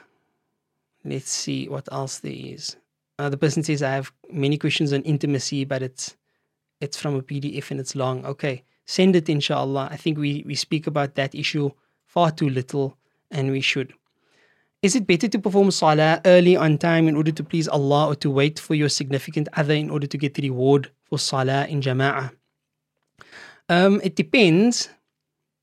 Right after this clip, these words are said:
Okay, there's a difference between early and on time. I think if, if you're going to be performing the salah in, in, you know, in the waqt, right,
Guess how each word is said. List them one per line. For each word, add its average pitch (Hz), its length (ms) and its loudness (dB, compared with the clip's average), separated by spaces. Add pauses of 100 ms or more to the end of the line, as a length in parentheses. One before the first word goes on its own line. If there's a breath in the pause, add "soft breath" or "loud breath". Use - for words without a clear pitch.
(600)
Okay, 156 380 0 (480)
there's 170 180 2
a 185 40 2
difference 170 360 2
between 190 300 2
early 170 260 6
and 156 140 0
on 147 200 0
time. 135 300 -4 (540 soft breath)
I 202 80 4
think 277 420 4
if, - 420 -6 (800)
if 220 160 -2
you're 277 120 2
going 160 300 4
to - 80 -2
be 208 140 -2
performing 180 520 2
the 160 80 0
salah 143 480 0 (140)
in, 214 240 8
in, 190 220 0 (220)
you 180 80 2
know, 175 120 2
in 202 180 6
the 165 100 6
waqt, - 480 -2 (320)
right, 143 340 -4